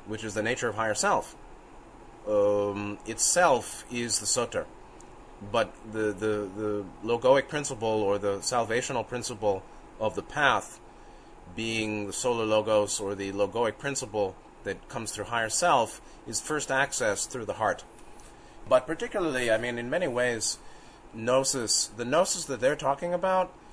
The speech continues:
is, you can say, at first level, is heart chakra activation or harvestability to four D positive.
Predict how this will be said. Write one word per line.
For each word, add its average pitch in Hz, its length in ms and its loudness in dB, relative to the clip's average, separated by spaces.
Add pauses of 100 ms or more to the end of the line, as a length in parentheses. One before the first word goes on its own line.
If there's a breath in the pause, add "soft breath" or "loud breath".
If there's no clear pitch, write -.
(300 loud breath)
is, 127 520 -2
you 127 100 -4
can 131 160 -4
say, 123 240 4
at 107 100 4
first 202 360 -2
level, 110 340 2
is 104 220 -2
heart 131 240 0
chakra 123 320 0
activation 107 560 -2
or 98 80 -4
harvestability 101 680 -4
to 98 80 -8
four 98 220 -8
D 92 100 -10
positive. 98 480 -4